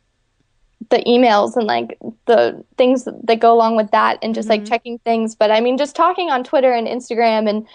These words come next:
Speaker 1: um, YouTube comments, that's all fun. That's
Speaker 2: Yeah.
Speaker 1: just all cool things to do.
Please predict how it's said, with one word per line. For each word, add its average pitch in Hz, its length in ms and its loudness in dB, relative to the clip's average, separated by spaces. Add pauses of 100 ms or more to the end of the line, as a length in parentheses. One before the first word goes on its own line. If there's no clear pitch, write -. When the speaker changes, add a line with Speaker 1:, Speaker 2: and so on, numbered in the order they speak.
(240)
Speaker 1:
um, 226 220 -2
YouTube 226 320 -4
comments, 240 320 -2
that's 269 160 0
all 233 120 2
fun. - 320 -8 (200)
That's 208 180 -4
Speaker 2:
Yeah. 190 40 -12
Speaker 1:
just - 200 -16 (280)
all - 320 -10
cool - 200 -12
things - 340 -14
to 262 80 -20
do. 269 180 -12